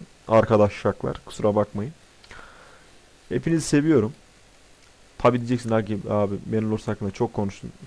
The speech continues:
Farkındayım, fazla konuşmadım. En azından dediğim gibi bir konuşma, ufak bir bilgi konu şeyimiz olsun, videomuz olsun. İnşallah be. Tutarsak tutarız, tutmazsak tuttururlar. Ya, <laughs> bakacağız işte.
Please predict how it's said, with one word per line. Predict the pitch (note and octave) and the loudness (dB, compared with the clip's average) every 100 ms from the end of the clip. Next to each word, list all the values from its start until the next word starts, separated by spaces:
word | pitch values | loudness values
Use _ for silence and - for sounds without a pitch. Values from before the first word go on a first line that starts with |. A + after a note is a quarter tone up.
| - | 2
Farkındayım, | A2 G#2 G2 G2 | 2 4 -2 -4
fazla | A2 G#2+ G2+ | 2 2 2
konuşmadım. | G2 G#2 G2 G#2 G2 D3+ - - - - - - - - | -2 -4 -4 -6 -6 -8 -14 -20 -20 -20 -20 -20 -12 -4
En | A3+ | 0
azından | B2+ A2+ D3+ | 2 2 0
dediğim | D3 A2 | 0 0
gibi | G2 | -2
bir | B2+ | -2
konuşma, | C#3 B2+ - G#2+ G#2 - - - - - | -2 -2 -2 -6 -6 -8 -20 -20 -20 -8
ufak | D3 A#2 - | 0 0 0
bir | A#2+ | -6
bilgi | A#2+ A2+ A#2 | -4 -6 -8
konu | G#2+ G#2+ G2+ | -6 -8 -4
şeyimiz | A2 G#2 G2+ | -4 -4 -6
olsun, | - - A#2+ | -8 -8 -4
videomuz | G#2+ G#2 G2+ | -2 -2 -2
olsun. | G2+ - - - - - - - - - - - - - - - - - _ _ _ _ _ _ - | -4 -8 -18 -20 -20 -20 -20 -20 -20 -20 -20 -20 -20 -20 -20 -20 -20 -20 _ _ _ _ _ _ -4
İnşallah | G#3+ D3+ G#2 F2+ - | 0 6 6 6 4
be. | E3+ - - - - - - | 2 2 -12 -20 -20 -20 -10
Tutarsak | - E3 B2 - C#3 - - - - _ _ _ _ _ _ _ _ - | -4 4 4 4 -2 -2 -12 -20 -20 _ _ _ _ _ _ _ _ -8
tutarız, | D3+ C#3+ G#2 B2 - - | 0 4 4 2 -10 -12
tutmazsak | - - A2 - C3+ - | -12 -2 0 0 -4 -6
tuttururlar. | B2+ - A2 F#2+ A2 | -10 -4 0 2 2
Ya, | A2+ C3 C3+ - - | 2 2 0 -2 -4
<laughs> | - - | -6 0
bakacağız | D3+ D3 D3 A#2+ | 2 4 2 0
işte. | - | -4